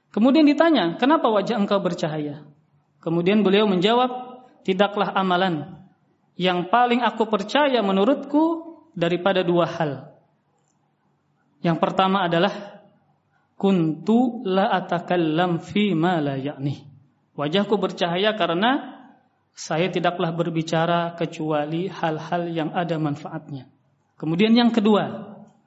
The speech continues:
kun wa kana qalbi saliman lil muslimin. Hatiku selamat terhadap orang-orang Islam. Hatiku tidak hasad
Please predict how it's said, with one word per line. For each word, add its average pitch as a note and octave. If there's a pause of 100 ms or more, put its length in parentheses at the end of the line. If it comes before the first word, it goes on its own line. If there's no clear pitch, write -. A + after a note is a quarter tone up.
(340)
kun F#3 (160)
wa E3
kana F3+
qalbi F#3
saliman G#3
lil A3
muslimin. E3 (640)
Hatiku B3+
selamat C4
terhadap F#3+
orang-orang F3
Islam. D3+ (480)
Hatiku A3
tidak E3
hasad -